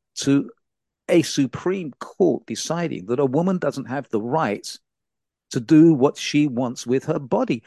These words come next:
I'm, I'm, I am just so perplexed by that. It just seems so,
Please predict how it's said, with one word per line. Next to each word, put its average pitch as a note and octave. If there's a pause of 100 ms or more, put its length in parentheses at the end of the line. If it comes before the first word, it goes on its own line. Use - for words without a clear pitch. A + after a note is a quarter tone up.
I'm, A#3
I'm, B3
I A#3
am C4
just -
so A3+
perplexed -
by F2
that. D#2+
It -
just F3
seems C#3+
so, E3+